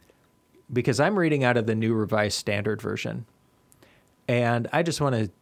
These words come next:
see how that reads in the New Living Translation, which is a translation that's a little bit more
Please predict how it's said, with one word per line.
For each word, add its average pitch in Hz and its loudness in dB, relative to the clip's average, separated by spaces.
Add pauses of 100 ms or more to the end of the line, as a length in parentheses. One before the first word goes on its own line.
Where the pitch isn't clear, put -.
(420)
see 131 0
how 127 -2
that 113 -2
reads 113 -2
in 113 -4
the 107 -2
New 110 -2
Living 104 -2
Translation, 104 -6 (1500)
which 123 0 (300)
is 131 0
a 127 0
translation 127 0
that's 117 -2
a 120 2
little 139 2
bit 135 -2
more 123 0